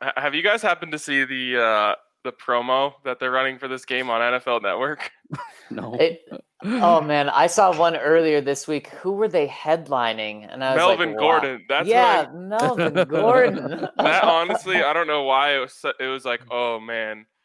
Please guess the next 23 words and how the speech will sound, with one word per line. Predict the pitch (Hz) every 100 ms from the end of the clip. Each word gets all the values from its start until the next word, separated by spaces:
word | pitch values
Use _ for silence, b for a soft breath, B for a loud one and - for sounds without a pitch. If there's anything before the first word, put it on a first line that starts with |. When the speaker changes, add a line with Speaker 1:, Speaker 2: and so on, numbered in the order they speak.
| _ _ _
Speaker 1:
this | 147 -
team | - 139 123
is | 113
so | - - - 135 117 123 117 110 - -
uninteresting | 120 101 123 127 117 120 113
from | 117 110
a |
national | 110 107 110 - 110
perspective." | - 107 - 107 - 101 90 - b b b _
Speaker 2:
Mm-hmm. | 120 113 107
Speaker 1:
Um, | -
it, | 135 - 139 -
I | 147
think | 170 156
the | 139
line | 120 127 143
in | 143 147
it | 131
is | 117
like, | 110 101 117
"Melvin | 131 156 156 135 127
Gordon's | 143 147 147 143
revival." | 143 139 165 147 143 117 107 92